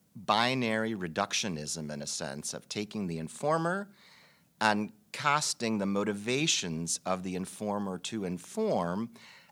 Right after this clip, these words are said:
as devotional, allegiant, uh, ideological.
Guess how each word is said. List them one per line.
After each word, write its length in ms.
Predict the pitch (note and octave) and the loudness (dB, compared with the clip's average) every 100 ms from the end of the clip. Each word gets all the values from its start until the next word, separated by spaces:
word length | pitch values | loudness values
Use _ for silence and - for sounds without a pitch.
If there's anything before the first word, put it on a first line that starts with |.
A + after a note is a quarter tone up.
| - | 4
as 360 | A2+ A#2 G#2 | 8 8 6
devotional, 920 | F#2+ A#2+ G2+ A#2 A#2+ C#3 A#2+ A2+ A#2+ - | 2 4 8 8 8 4 6 6 4 4
allegiant, 840 | G#2 G2+ A2+ A2+ G#2+ A2 A2 - - - - - | 2 2 0 2 4 4 4 -2 -6 -20 -20 -6
uh, 400 | F#2+ F#2+ F#2 F#2 - - | 0 2 2 -2 -4 -2
ideological. 1040 | B2 A#2+ A2 G#2+ A2+ G2+ F2+ - B1 G1+ | 4 4 8 8 6 4 -2 -4 -6 -8